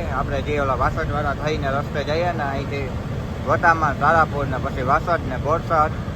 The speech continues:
ત્યાંથી પણ છે ને જવાય. પણ આપણે હજી ખરા આમ ખેડા થઈને આવ્યા હતા. મિત્રો,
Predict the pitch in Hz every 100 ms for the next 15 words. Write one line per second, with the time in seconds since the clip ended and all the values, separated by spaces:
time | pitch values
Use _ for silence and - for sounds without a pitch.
0 | - - 139 160 175 165 160 160 175 156
1 | 143 170 147 156 - - 139 131 151 147
2 | 147 147 147 147 139 117 143 160 156 143
3 | 139 135 151 165 135 139 151 - 131 -
4 | - - - - - - - - - -
5 | - - - - - - - 151 165